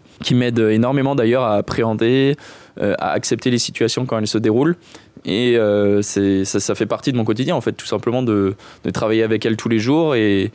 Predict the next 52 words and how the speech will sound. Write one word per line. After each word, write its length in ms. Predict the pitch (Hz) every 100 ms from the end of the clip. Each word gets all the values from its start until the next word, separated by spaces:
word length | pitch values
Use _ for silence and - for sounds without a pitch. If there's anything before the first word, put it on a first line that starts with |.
| - - -
et 60 |
c'est 120 | 110
ce 60 | 113
qui 80 | 120
me 80 | 104
permet, 240 | 107 127
je 100 | -
pense, 200 | 131 117
de, 340 | 107 101 98 98
de 100 | 104
gérer 320 | 101 110 113
mieux 180 | 113 113
le 100 | 107
stress. 720 | - - 127 135 135 135 - 101 - - - -
On 60 |
ne 60 | 127
sait 160 | 131
jamais, 280 | 120 117 131
euh, 80 | 110
ce 60 | -
qui 80 |
va 80 | 117
se 80 | 113
passer 180 | 113 135
lors 140 | 123
d'un 80 | 117
match 160 | 113 120
de 80 |
badminton. 420 | 113 117 117 147 175 - - - -
Donc, 120 | 104
en 60 | 113
fait, 220 | 110 135
on 80 | 120
est 80 | 110
tout 100 | 117
simplement, 640 | 123 117 120 123 131 123
euh, 120 | 110 101
entraîné 440 | 113 - 120 127 131
à 60 |
être 100 | 107
prêt 160 | - 135
à 80 | 113
tout. 180 | - 110 -
On 240 | - 98 80
ne 40 |
sait 140 | - 127
pas 100 | 147
ce 60 |
qui 80 | -
va 80 | 131
se 80 | -
passer, 360 | 117 - 185